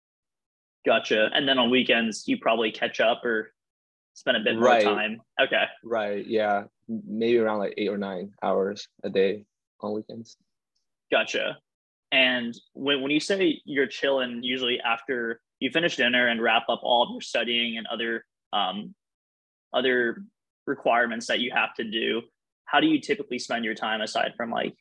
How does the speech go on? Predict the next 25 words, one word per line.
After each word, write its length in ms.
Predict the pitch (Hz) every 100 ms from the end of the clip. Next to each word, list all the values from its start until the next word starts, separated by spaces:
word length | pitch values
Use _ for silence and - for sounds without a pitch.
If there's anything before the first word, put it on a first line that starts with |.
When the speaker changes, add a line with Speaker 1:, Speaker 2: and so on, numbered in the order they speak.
| -
Speaker 1:
gaming? 480 | 123 117 113 113 110
And 320 | 110 107 -
I 80 | -
know 80 | 117
you 140 | 113
do 140 | 113 110
lifting 340 | 113 110 113
as 140 | 110 -
well. 180 | 120
Is 60 | 117
there 120 | 120
anything 300 | 117 113 113
else 280 | 101 113 -
that 80 | -
you 140 | 69
wanted 200 | 71 73 -
to 60 |
call 220 | - -
out? 160 | - - -
Speaker 2:
Yeah, 280 | 127 131
w-, 340 | 123 113 113 110
we 140 | 107 131
also 200 | 139 202
have 180 | 214 175
a 280 | 135 117